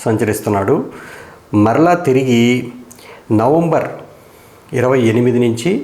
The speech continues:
ఏప్రిల్ పదవ తేదీ వరకు వక్రించి రోహిణీ నక్షత్రం మీద మళ్ళా వస్తున్నాడు. అంటే దాదాపుగా ఇన్ని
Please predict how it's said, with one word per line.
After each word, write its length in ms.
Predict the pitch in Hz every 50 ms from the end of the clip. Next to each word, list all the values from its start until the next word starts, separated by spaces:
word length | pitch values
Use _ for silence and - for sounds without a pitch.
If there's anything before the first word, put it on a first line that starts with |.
| - - - - - - 127 143
ఏప్రిల్ 340 | 156 - - 160 156 135 - -
పదవ 240 | 127 113 117 120 123 117 123
తేదీ 180 | 113 107 107 104
వరకు 300 | 104 104 - - - 175 220 247 - - - - - - - - - - - - 110 104
వక్రించి 720 | 123 127 123 - - 175 180 175 175 165 170 - 208 220 247 311 - - 123 113
రోహిణీ 300 | 127 143 139 143 151 147 131 123
నక్షత్రం 380 | 120 - - 107 - 104 104 107
మీద 140 | 110 110 143 156 - - - - - - - - 113
మళ్ళా 200 | 107 107 110 110 104
వస్తున్నాడు. 420 | 95 - - - 104 98 92 - - - - - - - - - - - - - - - - - - - - - - - - - - 143
అంటే 180 | 143 139 185 190 185 185 175 170 160 147 131 113 117 127
దాదాపుగా 520 | 135 147 175 175 175 175 175 170 185 180 175 175 170 165 160 151 - 160 - 127
ఇన్ని 180 | 127 151 156 156